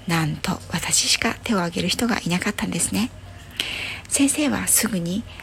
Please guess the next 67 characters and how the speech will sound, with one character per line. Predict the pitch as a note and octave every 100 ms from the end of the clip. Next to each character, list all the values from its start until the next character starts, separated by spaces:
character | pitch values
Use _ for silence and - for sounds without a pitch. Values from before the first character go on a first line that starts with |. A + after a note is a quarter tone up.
| -
「は | - B3
い、 | C4+ -
で | A3+
は | C#4
あ | F3
な | F3
た、 | - - -
い | -
つ | -
か | - D4+
ら | -
来 | -
ら | F3+
れ | E3
ま | E3+ F#3
す | -
か？」 | G#3+ C4+ - -
と | -
聞 | - A#3+
い |
て | -
き | -
ま | E3+
し | -
た。 | - - - - - - - - - - -
当 | G3 D#3
時 | - C4+
三 | - - G3+
月、 | G3 - - - - - - - -
私 | F3+ F3 - F#3+
は | G3+ C4+ -
そ | - E3+
の | F3
年 | A3 -
の | F3+
七 | - - A3
月 | B3 - C#4
に | C4 - -
イ | E3
ギ | D#3+
リ | E3
ス | D#3+ -
へ | G3
と | - -
旅 | - -
立 | E3+ -
ち |
ま | F#3
し | -
た。 | - - - - - - - - - - - - - - -
観 | - A#3+
光 | C#4+ D#4 D4+
ビ | D#4
ザ | D4+
で | A#3+
の | F3 D#3+
入 | D#3+ E3+
国 | - E3
で | F3+
す | E3+
か | -
ら、 | E3 D#3 - - - -
滞 | - F3
在 | E3+ E3+
期 | -
間 | - E3
は | F3+ A3